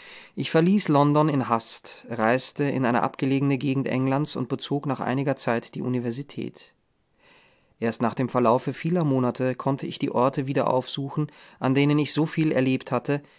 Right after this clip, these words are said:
die mir so interessant geworden waren und es bis heute geblieben sind, als der Schauplatz meiner jugendlichen Leiden. Was war in der Zeit aus der armen Anne geworden? Ihr sollen meine Schlussworte gelten.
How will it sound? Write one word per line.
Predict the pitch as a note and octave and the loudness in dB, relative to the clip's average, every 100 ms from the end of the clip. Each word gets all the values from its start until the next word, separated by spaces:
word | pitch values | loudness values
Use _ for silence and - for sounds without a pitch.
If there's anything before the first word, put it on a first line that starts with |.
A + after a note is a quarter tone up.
| _ - | _ 0
die | C#3+ | 2
mir | C#3+ | 4
so | C#3 | 4
interessant | D#3 C#3 C#3 C#3+ D#3+ - | 2 0 -2 0 0 0
geworden | B2+ B2+ B2+ B2 | 2 4 4 4
waren | A#2 C3 C#3+ | 4 4 2
und | C3+ | -2
es | - | -6
bis | - - | -6 -2
heute | B2+ C3+ | -2 -4
geblieben | B2+ A#2 C3+ B2+ | -4 -2 0 0
sind, | A#2+ C3+ D3+ - - - _ _ | 2 2 0 -4 -20 -20 _ _
als | C3 C3+ - | -2 0 0
der | C#3 | 2
Schauplatz | - D3+ - D3+ - - | 4 4 2 -2 -2 -2
meiner | B2+ C3 | 0 2
jugendlichen | B2 C3+ C#3 C3 - C#3 | 2 0 -2 -4 -2 0
Leiden. | A#2 A2 A#2 E2+ - _ _ _ _ _ _ _ _ _ _ _ _ _ - | 0 -4 -6 -10 -14 _ _ _ _ _ _ _ _ _ _ _ _ _ -4
Was | B2 C3 B2+ | -2 -2 -2
war | A#2 C3 C3 | 0 2 0
in | C3 | 0
der | A#2 | -2
Zeit | - A#2+ C3 - - | 0 -2 -2 -8 -14
aus | - | -10
der | - - | -6 -4
armen | B2+ C3+ | -2 -2
Anne | - B2+ D3+ | -4 -4 -4
geworden? | B2+ A2+ A2 A2+ A#2+ - _ _ _ _ _ _ _ - - - _ _ | -4 -4 -6 -8 -12 -16 _ _ _ _ _ _ _ -20 -20 -20 _ _
Ihr | D#3+ F3+ E3 | 2 4 6
sollen | D#3+ D#3+ | 6 6
meine | D3+ D3+ | 6 4
Schlussworte | C#3+ C3 A2+ - A2+ B2 - | 2 0 -2 -2 -2 -2 -6
gelten. | A#2 A2+ - A#2+ | -6 -6 -10 -14